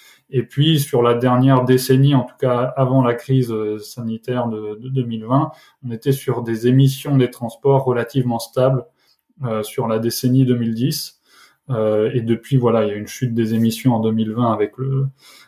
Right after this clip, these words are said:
avec, bah, le confinement notamment qui a, qui a fait chuter les niveaux de mobilité, donc les, chuter les émissions aussi.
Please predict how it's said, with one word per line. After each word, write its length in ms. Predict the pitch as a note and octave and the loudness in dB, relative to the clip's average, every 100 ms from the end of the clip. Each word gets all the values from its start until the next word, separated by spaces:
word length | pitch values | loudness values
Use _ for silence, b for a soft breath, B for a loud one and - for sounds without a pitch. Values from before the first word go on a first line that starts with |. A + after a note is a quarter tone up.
| _ | _
avec, 340 | C3 G#2+ A2 | -4 0 0
bah, 140 | G#2+ G2+ | -2 -2
le 100 | G#2 | -2
confinement 600 | G#2+ A#2 - A2 A2+ A#2 | -4 -6 -4 0 2 2
notamment 420 | G#2+ A#2 A2+ A#2 | 0 0 0 0
qui 240 | - - | -4 -4
a, 240 | C3 B2+ A2 | -4 -2 -4
qui 120 | - | -6
a 100 | A#2+ | -6
fait 140 | - | -8
chuter 360 | G2+ - - B2 | -18 -20 -6 -4
les 120 | A2+ | -2
niveaux 220 | A2 G#2+ | -4 -2
de 60 | A2 | 0
mobilité, 640 | A2+ B2 A#2 A#2+ A2+ C3 B2 | 2 2 2 -2 0 2 2
donc 300 | A2 A2+ - | 0 -6 -8
les, 180 | C3 | -8
chuter 300 | C3 - - | -8 -12 -10
les 240 | A#2 A2 A2+ | -6 -6 -4
émissions 400 | A2+ G#2+ - A#2 | -4 -6 -8 -8
aussi. 400 | G#2+ - D#3 | -6 -4 -4